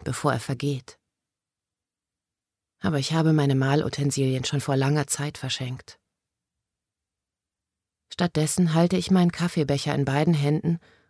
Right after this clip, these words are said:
und versuche, mir die Szenerie einzuprägen. Einen Morgen wie diesen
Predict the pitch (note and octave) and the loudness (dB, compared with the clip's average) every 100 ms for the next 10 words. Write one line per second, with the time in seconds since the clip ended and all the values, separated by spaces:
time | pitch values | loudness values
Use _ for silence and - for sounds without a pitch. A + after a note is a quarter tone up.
0 | - D#3 E3+ D3 D#3+ D#3+ G3 F#3+ E3+ E3+ | -4 0 0 2 0 0 4 4 4 0
1 | - D#3+ D#3+ D3+ E3+ - F3 G#3 - - | 2 4 4 2 0 0 -2 -2 -6 -10
2 | - C#3+ C#3+ E3+ - _ _ _ _ _ | -8 -8 -8 -12 -20 _ _ _ _ _
3 | _ _ _ _ _ _ _ _ _ _ | _ _ _ _ _ _ _ _ _ _
4 | _ _ _ _ _ _ _ F3+ F#3 F#3 | _ _ _ _ _ _ _ 6 10 12
5 | F#3 G#3 A3+ G#3+ G3+ F3 E3+ C#3+ C#3+ | 10 8 6 2 2 2 2 2 -4